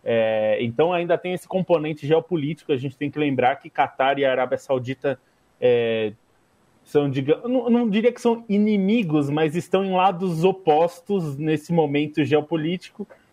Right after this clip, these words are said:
Isso é uma questão. E outra coisa é que tá circulando uma imagem que algumas pessoas já devem ter recebido das fortunas. É verdade que a Arábia Saudita é mais rica que o Catar, mas estão colocando a fortuna pessoal do Al-Khelaifi, presidente do P S G,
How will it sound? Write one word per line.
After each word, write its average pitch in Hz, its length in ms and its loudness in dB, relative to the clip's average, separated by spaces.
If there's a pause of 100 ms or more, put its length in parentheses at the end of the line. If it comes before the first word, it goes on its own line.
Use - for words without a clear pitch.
(120)
Isso 160 400 -2
é 160 100 4
uma 156 160 0
questão. 202 440 0
E 214 80 4
outra 233 240 2
coisa 220 260 0
é - 20 0
que 226 80 -18
tá 220 140 -4
circulando 185 540 0
uma 170 140 -2
imagem 139 380 0
que - 80 -6
algumas 151 300 -2
pessoas 143 300 -6
já 143 80 2
devem 135 240 -4
ter 131 180 -4
recebido 127 560 -4 (340)
das 151 220 0
fortunas. 165 680 -2 (260)
É 156 120 2
verdade 170 540 2
que 175 100 -2
a 160 40 4
Arábia 147 280 2
Saudita 151 420 -2
é 170 60 4
mais 165 240 -2
rica 151 260 -4
que - 100 -8
o 165 60 -8
Catar, 147 580 0 (220)
mas 143 220 0
estão 190 260 0
colocando 185 500 0
a 180 40 4
fortuna 165 480 -2
pessoal 185 720 0
do 170 140 0
Al-Khelaifi, 147 920 0
presidente 123 540 -4
do 117 80 -10
P 127 160 -4
S 123 260 -6
G, 120 280 -4